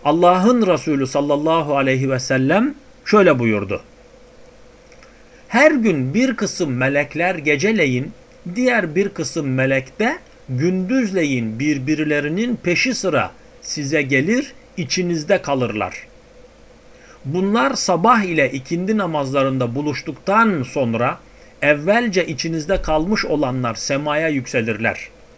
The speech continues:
Yüce Allah Celle Şanuhu namaz kılmış kullarının hallerini en iyi bilen iken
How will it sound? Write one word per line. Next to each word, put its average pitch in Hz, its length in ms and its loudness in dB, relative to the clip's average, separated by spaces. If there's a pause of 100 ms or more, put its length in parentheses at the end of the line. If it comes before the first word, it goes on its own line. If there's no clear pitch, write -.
(640)
Yüce 208 240 4
Allah 208 300 2
Celle 156 280 0
Şanuhu 180 640 0 (800)
namaz 196 460 2
kılmış 220 500 0
kullarının 190 840 2
hallerini 151 640 -2
en 208 440 0
iyi 185 380 -2
bilen 202 400 2
iken 139 400 -2